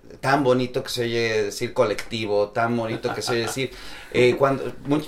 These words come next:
Speaker 1: y si, tratamos de, de hacerlo y, y, y lo que pasa es, es como en la escuela, cuando te toca hacer un trabajo en equipo,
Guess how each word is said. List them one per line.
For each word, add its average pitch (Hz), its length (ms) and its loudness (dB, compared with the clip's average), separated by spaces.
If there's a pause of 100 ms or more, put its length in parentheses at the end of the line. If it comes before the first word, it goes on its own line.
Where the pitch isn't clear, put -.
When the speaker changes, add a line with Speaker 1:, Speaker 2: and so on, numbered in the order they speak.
Speaker 1:
y 131 100 -2
si, 120 200 -4
tratamos 190 600 2
de, 120 140 4
de 117 120 2
hacerlo 143 420 0
y, 147 40 -2
y, 123 520 -4
y 120 200 -6
lo 123 140 4
que 123 100 -8
pasa 170 360 4
es, - 180 -2
es - 160 -4
como 156 220 -2
en 131 80 2
la 113 60 0
escuela, 127 520 0
cuando 110 240 -2
te 120 100 -4
toca 147 280 -2
hacer 147 160 -2
un 147 100 0
trabajo 120 400 4
en 117 80 -2
equipo, - 480 -8